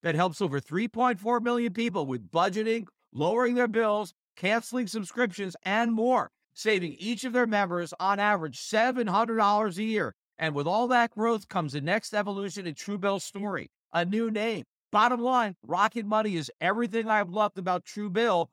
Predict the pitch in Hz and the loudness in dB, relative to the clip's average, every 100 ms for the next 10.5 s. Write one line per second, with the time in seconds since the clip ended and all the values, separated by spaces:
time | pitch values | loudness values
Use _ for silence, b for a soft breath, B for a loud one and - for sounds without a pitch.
0 | _ 202 185 160 143 - 233 233 226 226 | _ -2 0 -2 -4 0 0 0 -2 -4
1 | 220 202 - 190 151 - _ - 262 247 | -2 -8 -4 0 0 -2 _ -8 -4 2
2 | 175 120 - _ - 196 277 311 233 147 | 2 2 -4 _ -2 0 2 0 -2 2
3 | 208 170 208 - 165 156 170 196 185 165 | 0 0 -6 -6 -6 -2 -2 -2 -4 -4
4 | - 170 160 135 - 139 139 - 147 147 | -4 -2 -2 -4 -10 -6 -4 -2 -2 -4
5 | 160 156 117 147 147 87 - _ 160 175 | -6 -6 -4 -2 -4 -6 -14 _ -4 0
6 | 220 269 233 175 185 196 226 180 123 120 | 2 2 -2 -4 2 4 4 2 -2 0
7 | 190 202 180 180 135 117 - 233 202 202 | 0 0 -4 -4 -4 -4 -2 0 0 0
8 | 202 190 - 190 196 - 131 110 - 202 | 0 0 0 0 0 -2 -6 -4 0 0
9 | - 208 170 185 185 175 151 131 117 175 | 0 -6 -2 0 0 0 -6 -6 -2 -2
10 | 180 180 180 185 175 | -2 -8 -4 -2 -2